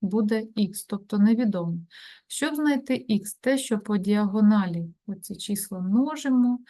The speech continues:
два помножити на нуль цілих шість десятих і поділити на один, тобто буде одна ціла дві десятих моль. У два рази більше. Нам оці коефіцієнти, вони показують співвідношення.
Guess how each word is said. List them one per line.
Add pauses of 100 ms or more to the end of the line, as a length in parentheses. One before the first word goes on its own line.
(240)
два
помножити
на
нуль
цілих
шість
десятих
і
поділити
на
один, (720)
тобто
буде
одна
ціла
дві
десятих (300)
моль. (520)
У
два
рази
більше.
Нам
оці
коефіцієнти,
вони
показують
співвідношення.